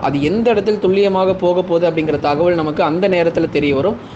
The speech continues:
எதுக்காக இப்ப சொல்றோம் அப்படின்னா நீங்க வந்து உஷாரா இருந்து கூட முன்னெச்சரிக்கையா இப்படி ஒரு புயல் ஒண்ணு வரப்போகுதுங்கிறத முதல்ல தெரிஞ்சுக்கோங்க, அதுவே போதுமானது. தொடர்ந்து புயல் உருவாகும் பொழுது உங்களுக்கு இன்னும் நிறைய அறிவிப்புகள் உங்களுக்கு நம்ம துல்லியமாக கொடுக்குறோம்.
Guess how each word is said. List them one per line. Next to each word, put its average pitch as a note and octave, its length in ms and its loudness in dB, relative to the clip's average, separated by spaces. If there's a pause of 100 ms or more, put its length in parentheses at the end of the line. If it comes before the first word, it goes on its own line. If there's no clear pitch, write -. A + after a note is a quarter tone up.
(240)
எதுக்காக G#3 460 2
இப்ப F#3+ 200 0
சொல்றோம் F3 340 2
அப்படின்னா E3+ 280 0
நீங்க F#3 280 0
வந்து F3 240 0
உஷாரா F3 380 0
இருந்து D#3 220 0
கூட F3 160 0
முன்னெச்சரிக்கையா F3+ 720 0
இப்படி F3+ 220 0
ஒரு D3+ 120 0
புயல் F#3 300 2
ஒண்ணு F3+ 160 0
வரப்போகுதுங்கிறத F#3 760 0
முதல்ல E3+ 320 0
தெரிஞ்சுக்கோங்க, E3 560 0
அதுவே D#3 320 0
போதுமானது. D#3 580 -2 (500)
தொடர்ந்து G#3+ 640 2
புயல் G#3+ 280 2
உருவாகும் G3 520 2
பொழுது E3 400 0
உங்களுக்கு E3 280 0
இன்னும் F#3+ 140 0
நிறைய E3+ 320 0
அறிவிப்புகள் E3+ 420 0
உங்களுக்கு D#3 300 0
நம்ம F3+ 100 0
துல்லியமாக D#3 600 0
கொடுக்குறோம். D3 320 0